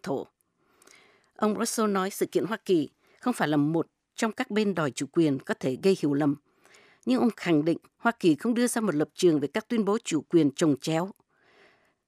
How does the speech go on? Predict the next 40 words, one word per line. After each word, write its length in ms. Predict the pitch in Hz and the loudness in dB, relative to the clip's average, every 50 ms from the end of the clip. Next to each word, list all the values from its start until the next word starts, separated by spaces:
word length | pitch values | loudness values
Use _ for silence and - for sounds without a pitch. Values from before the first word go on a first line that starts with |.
| - | -4
Nhưng 260 | - 240 247 226 - | -2 -2 -2 0 0
điều 160 | - 190 165 156 | 2 2 2 4
đó 180 | 139 143 180 | 2 0 0
không 220 | 202 - - 247 - | 0 0 -2 0 0
có 100 | - 254 | 0 0
nghĩa 300 | 233 208 190 139 214 240 - _ - | 2 2 2 2 0 -2 -8 _ -6
là 100 | - 160 | -4 -4
Hoa 140 | 139 165 214 | -2 -2 -4
Kỳ 240 | - - - 170 143 | -4 -2 -2 -2 0
không 160 | - - - | -2 -4 -6
thể 140 | - - 131 | -4 -4 -2
minh 260 | 135 185 220 233 208 | -2 0 0 0 0
định 120 | 185 160 - | -2 -2 -2
lập 160 | - 160 - _ | -2 -4 -4 _
trường 280 | - - 175 156 139 139 | 0 0 2 2 2 0
mạnh 200 | 170 131 - 123 | -2 -2 -2 -4
mẽ 200 | 156 135 - - - | -4 -4 -4 -8 -8
của 100 | - 160 | -4 -2
mình 240 | 151 156 160 151 135 - _ _ _ _ _ _ _ _ _ | 0 2 2 2 0 -4 _ _ _ _ _ _ _ _ _
là 240 | - 156 156 156 147 | -6 -2 -2 -2 -2
những 240 | 139 151 175 214 220 | 0 0 0 0 0
đòi 120 | - 185 | 0 -2
hỏi 160 | 156 151 135 | -2 -2 -4
chủ 160 | 131 - - 151 | -4 -2 -4 -4
quyền 240 | - - 165 147 | 0 0 0 0
phải 140 | 131 - 139 | 0 -2 -4
được 140 | 135 143 - | -6 -6 -6
đưa 160 | - 170 226 | -4 -2 -2
ra 300 | 208 - - 214 208 190 - _ _ _ _ _ _ | -2 -2 -2 -4 -4 -4 -8 _ _ _ _ _ _
theo 100 | - 214 | -8 -6
các 160 | - - 233 220 | -4 -4 -4 -2
đường 200 | 190 165 143 135 | -2 -2 0 0
lối 120 | 147 180 196 _ _ | -2 -4 -4 _ _
phù 200 | - - 170 143 | -6 -4 -4 -4
hợp 220 | 123 - 156 139 - _ _ _ _ | -2 -2 -4 -4 -4 _ _ _ _
với 100 | - 196 | -4 -4
luật 180 | 202 185 156 - - _ | -2 -2 -4 -4 -6 _
pháp 220 | - - 196 202 _ - | -8 -8 -8 -8 _ -8
quốc 120 | - 220 - - | -10 -10 -8 -4
tế. 220 | - 160 160 170 | -4 -2 -2 -2